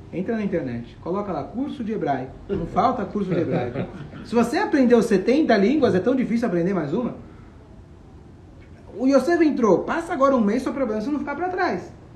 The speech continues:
Speaker 1: Você precisou fazer ele jurar pra você não aprender mais uma língua? Você já sabe setenta? Qual que é a resposta? Que a língua hebraica não é simplesmente mais uma língua. A língua, a Lashon HaKodesh, é o código-fonte do universo.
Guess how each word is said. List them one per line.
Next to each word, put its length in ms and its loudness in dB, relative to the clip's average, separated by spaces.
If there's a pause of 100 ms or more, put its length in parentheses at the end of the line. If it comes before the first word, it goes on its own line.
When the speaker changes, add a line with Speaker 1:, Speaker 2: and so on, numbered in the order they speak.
Speaker 1:
Você 120 0
precisou 240 -4
fazer 200 2
ele 160 2
jurar 400 2
pra 100 0
você 180 -2
não 120 -2
aprender 260 -2
mais 160 -2
uma 120 -4
língua? 360 -2 (160)
Você 100 -12
já 60 -8
sabe 180 2
setenta? 560 -4 (720)
Qual 120 -6
que 80 -8
é 20 -6
a 20 -6
resposta? 420 -12 (840)
Que 100 -10
a 40 -6
língua 360 0
hebraica 540 -4 (520)
não 120 -6
é 40 -2
simplesmente 560 -6
mais 220 -8
uma 140 -10
língua. 280 -8 (840)
A 120 -4
língua, 400 2
a 40 2
Lashon 380 -4
HaKodesh, 720 -4 (120)
é 60 -4
o 140 4
código-fonte 960 -2
do 100 -4
universo. 500 -8